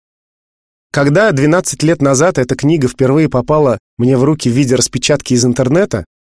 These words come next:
у меня возникла идея открыть свой бэби-клуб, чтобы в нем могла развиваться моя собственная дочь. Ведь многие родители понимают, что обеспечить дома идеальные условия для развития ребенка сложнее, чем в профессиональном центре.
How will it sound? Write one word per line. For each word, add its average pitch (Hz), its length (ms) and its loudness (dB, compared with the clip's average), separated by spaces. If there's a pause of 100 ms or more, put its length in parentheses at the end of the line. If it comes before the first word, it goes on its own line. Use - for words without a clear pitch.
(160)
у 123 60 0
меня 165 220 4
возникла 156 480 2
идея 165 260 2
открыть 160 340 -2
свой 156 240 0
бэби-клуб, 127 640 -2 (600)
чтобы 123 320 0
в 120 60 0
нем 190 160 4
могла 135 320 2
развиваться 123 500 0
моя 117 200 0
собственная 123 520 0
дочь. 107 340 -4 (760)
Ведь 113 180 -2
многие 165 240 2
родители 156 440 0
понимают, 151 580 0 (300)
что - 220 -2
обеспечить 135 560 0
дома 143 260 2
идеальные 127 520 2
условия 131 360 2
для 123 180 2
развития 123 400 0
ребенка 127 500 0 (320)
сложнее, 156 540 2
чем 131 200 -2
в - 100 -10
профессиональном 123 680 0
центре. 98 440 -4